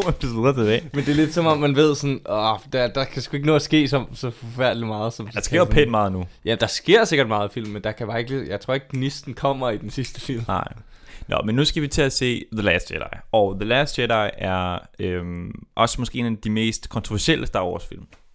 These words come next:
Speaker 1: Der,
Speaker 2: Okay.
Speaker 1: der er mange, der, der er blevet taget mange valg i
Speaker 2: Har de
Speaker 1: manus-
Speaker 2: droppet lyssværene?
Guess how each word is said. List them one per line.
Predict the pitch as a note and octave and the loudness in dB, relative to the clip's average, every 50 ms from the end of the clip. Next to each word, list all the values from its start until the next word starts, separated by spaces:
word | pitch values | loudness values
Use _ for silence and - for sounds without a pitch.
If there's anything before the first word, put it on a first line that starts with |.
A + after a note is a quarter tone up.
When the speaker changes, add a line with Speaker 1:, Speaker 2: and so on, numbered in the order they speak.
| - _ - - - - - | -20 _ -16 -14 -12 -8 -2
Speaker 1:
Der, | G#2+ G#2 F#2+ | 0 2 2
Speaker 2:
Okay. | - - G#2 | 2 2 4
Speaker 1:
der | G#2 | 4
er | G#2 G#2 | 4 4
mange, | G2+ G2+ G#2+ A2+ A#2+ B2+ B2 | 4 2 0 0 0 -2 0
der, | A2+ A2+ G#2+ D#2 | 0 0 0 0
der | E2 F#2 - - - - A2 | -2 -6 -10 -6 -4 -2 -2
er | |
blevet | G2+ G#2+ - | -2 0 2
taget | - B2+ C3 A#2 | 4 4 4 4
mange | A2+ A#2 A#2 G#2+ | 2 2 2 2
valg | A#2+ A#2+ - - | 2 2 2 0
i | A#2 | -2
Speaker 2:
Har | A2 | -2
de | G#2 G2+ | 0 0
Speaker 1:
manus- | G2 A#2 A#2+ - | 0 0 -2 0
Speaker 2:
droppet | - A2 C3 C#3 D#3 D#3+ | 2 4 4 4 4 4
lyssværene? | D3 D3+ D#3+ - - D#3 C#3+ A#2+ A2+ | 2 2 0 0 0 0 0 -2 -2